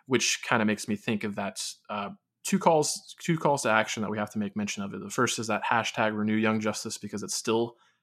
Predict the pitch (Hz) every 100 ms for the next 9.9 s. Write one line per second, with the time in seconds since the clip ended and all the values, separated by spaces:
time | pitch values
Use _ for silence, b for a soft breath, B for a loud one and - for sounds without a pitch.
0 | - 104 110 110 110 113 110 131 - 113
1 | 107 101 104 - 110 101 107 - 110 104
2 | 104 110 104 101 101 - b b b -
3 | 98 95 104 117 107 104 - 110 107 -
4 | 113 113 104 101 117 117 110 104 - -
5 | 107 104 - 104 101 104 - 113 101 104
6 | - 113 101 - 101 104 b b b 107
7 | 98 110 107 104 - 107 104 98 135 135
8 | 110 104 - - 110 - 107 104 - 101
9 | 107 - 107 104 - 120 113 107 101